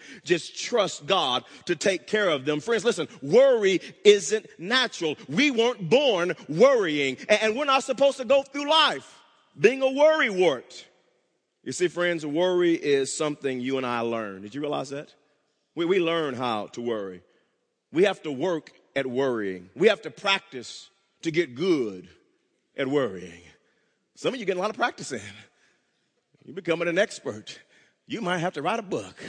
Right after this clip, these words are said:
because you are a worry wart, and it's not natural. Our, our bodies weren't designed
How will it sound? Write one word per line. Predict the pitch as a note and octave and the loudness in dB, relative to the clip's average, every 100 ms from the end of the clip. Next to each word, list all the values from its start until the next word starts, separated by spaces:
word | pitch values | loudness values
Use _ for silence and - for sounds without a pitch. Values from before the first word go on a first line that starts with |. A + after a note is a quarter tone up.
| - _ _ _ _ _ _ - | -18 _ _ _ _ _ _ -16
because | D3 E3 C#3+ B2+ - | -10 -4 -4 -6 -10
you | C#3 C#3+ D3 C#3+ C#3+ C#3 _ _ _ _ _ _ | -8 -6 -6 -8 -12 -18 _ _ _ _ _ _
are | A2+ A2+ | -8 -6
a | A2+ | -6
worry | A2+ A#2+ C3 B2+ A#2+ B2 - _ _ _ _ | -6 -4 -4 -4 -6 -8 -16 _ _ _ _
wart, | A2 A2+ G2 F2 - - _ - | -8 -6 -6 -10 -20 -20 _ -10
and | A2+ | -8
it's | C#3 D3+ - - | -6 -6 -8 -12
not | B2 B2 B2 - - _ _ _ _ _ _ _ B2 | -8 -6 -8 -12 -20 _ _ _ _ _ _ _ -8
natural. | C3 A2+ - G2 E2+ G#2 _ _ _ | -6 -6 -10 -16 -18 -20 _ _ _
Our, | A#2+ | -8
our | B2 D3 | -4 -4
bodies | C3+ D3+ D#3+ C#3+ A#2+ | 0 0 0 -4 -6
weren't | C3+ B2+ | -10 -8
designed | B2+ B2 C3+ A#2 G#2 G2 | -8 -4 -4 -4 -8 -12